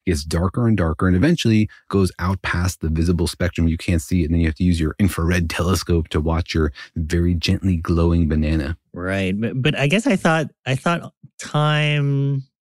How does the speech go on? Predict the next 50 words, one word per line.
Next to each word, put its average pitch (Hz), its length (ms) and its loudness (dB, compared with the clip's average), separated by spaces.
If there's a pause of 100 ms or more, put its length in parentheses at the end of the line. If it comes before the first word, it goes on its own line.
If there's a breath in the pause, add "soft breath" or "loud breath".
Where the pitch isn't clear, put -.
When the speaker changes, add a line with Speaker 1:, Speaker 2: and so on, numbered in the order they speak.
Speaker 2:
was, 123 280 0
became 117 520 -2
a 127 60 2
singularity 117 680 0
only, 135 360 0
only 135 220 2
at 113 80 -2
the 104 80 -2
center 143 420 -2
of 98 100 0
the 92 80 -4
black 82 260 -4
hole. 73 360 -10
You're 101 140 -4
saying 113 200 0
that 98 160 -2
time 104 240 -2
actually 95 340 -2
stops 90 520 -4 (340)
at 92 140 -4
the - 180 -4
edge 98 200 0
of 139 80 2
it? 277 120 2 (220 soft breath)
Speaker 1:
Yeah, 107 220 2
at 113 220 2
the 123 180 0
edge 117 240 2
of 110 60 2
the 98 80 4
black 95 320 0
hole, 90 420 0 (240)
time 92 320 2
slows 90 260 2
down 85 220 0
essentially 104 600 0
infinitely. 92 640 -2 (400)
Like, 85 180 -4
and 101 100 4
that's 113 160 2
for, 85 380 -2 (100)
for 90 100 0
you. 90 460 0
You're 92 300 2
from 98 260 -4
the 92 80 -2 (100)
outside 98 500 0
point 78 220 -2
of 71 80 -2
view. 69 340 -4